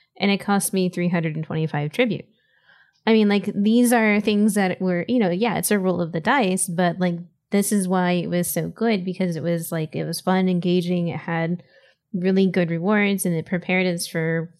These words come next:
what the next step of the end game was gonna be, or at least, like, helped us gear a little bit to get ready for it. So I think in, like, the, that service, it, like, I don't know, I think it was pretty well. And I think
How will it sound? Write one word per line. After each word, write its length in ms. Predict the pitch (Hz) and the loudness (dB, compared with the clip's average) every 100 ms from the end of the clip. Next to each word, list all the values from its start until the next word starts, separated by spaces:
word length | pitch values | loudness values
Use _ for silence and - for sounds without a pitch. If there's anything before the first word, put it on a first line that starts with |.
| - | -4
what 160 | 175 | -2
the 40 | 180 | 0
next 240 | 170 - | -2 -4
step 260 | - 180 185 | -2 -2 0
of 120 | 165 | -2
the 160 | 165 | 0
end 160 | 202 240 | 2 2
game 200 | 170 156 | 0 -4
was 160 | 160 156 | -4 -6
gonna 200 | 160 156 | -6 -6
be, 200 | 156 151 | -6 -6
or 40 | |
at 80 | 151 | 0
least, 260 | 202 190 | 0 0
like, 200 | 190 185 | -2 -4
helped 300 | - 233 240 | -2 -4 -2
us 280 | 214 214 214 | -2 -2 -4
gear 540 | 180 185 185 185 175 156 | -6 -2 0 2 0 0
a 80 | |
little 220 | 165 165 156 | -2 -2 -4
bit 320 | 156 - _ | -4 -6 _
to 100 | - | -8
get 220 | 160 160 151 | -4 -4 -4
ready 240 | 151 143 | -4 -6
for 220 | 143 139 | -6 -6
it. 200 | - - _ _ _ _ - - - - - - _ _ - | -6 -10 _ _ _ _ -20 -20 -20 -20 -20 -20 _ _ -4
So 160 | 262 | -2
I 20 | |
think 160 | 277 311 | 0 2
in, 160 | 285 240 | 2 4
like, 160 | 226 | 2
the, 800 | 214 190 220 196 185 180 170 - 196 | 0 2 4 4 4 2 0 -4 0
that 220 | 208 190 | 0 0
service, 440 | - 185 180 180 | 0 0 0 0
it, 160 | 180 - | -2 0
like, 420 | 180 170 - - _ - | 0 0 -10 -20 _ 0
I 80 | |
don't 120 | 247 190 | 2 2
know, 140 | 180 - | -2 -2
I 80 | 208 | 0
think 240 | 208 220 202 | 2 2 0
it 180 | 185 | -2
was 360 | - 196 180 180 | -2 0 0 -4
pretty 260 | - 185 180 | -8 -4 -2
well. 260 | 170 165 | 0 0
And 100 | 165 | 0
I 80 | 196 | 0
think 340 | 214 226 202 | 2 2 0